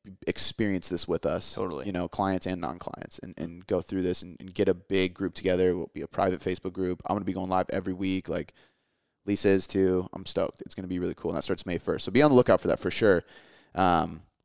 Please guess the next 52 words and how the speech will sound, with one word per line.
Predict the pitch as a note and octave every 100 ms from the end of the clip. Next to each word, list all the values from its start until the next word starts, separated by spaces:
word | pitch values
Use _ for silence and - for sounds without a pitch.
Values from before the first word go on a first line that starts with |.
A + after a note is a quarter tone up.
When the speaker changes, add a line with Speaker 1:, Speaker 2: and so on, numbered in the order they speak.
| -
Speaker 1:
we | G2
just | -
kinda | G2
went | F2+ F2
on | E2
a |
rant, | F2 F#2 -
but | F2 F2 -
I | G2+
just | G2+ F#2+
love | F#2+ F#2 F2
this | E2+
whole | F2 E2+ E2+ - _ _ _ _ _ _
fucking | E2+ -
tailored | - F#2 E2+ F2
life, | F2+
especially | - C3+
with | -
all | G#2
the | F#2
shit | G2
that's | D#2+
been | -
happening | E2 F2 F2+ E2+
with | F2
me | F#2+
the | F#2
Speaker 2:
For |
Speaker 1:
last | F#2 F#2+
Speaker 2:
sure. | G2
Speaker 1:
couple | F2+ F2+
weeks | F#2 G2+ F2
and | F2
Speaker 2:
Yep. |
Speaker 1:
the | -
conversations | G#2 F2 F2 F2 F2+
we've | F#2+
had. | G#2 A2 -
It's | F2+
just | -
been, | F2
like, | E2+ C#2 - - - _ _ _ _ _
so | - A#2
many | G#2+ E2
eye-opening | F#2+ F2+ F2+ F2
moments | F2+ F2 F2 -
of, | D2
like, | E2 E2+ - _
dude, | - - F#2+ B1 - - - _ _ _ _ _ _ _ _ _ _ _
it's | -
just | G2+
beginning. | - - F2 E2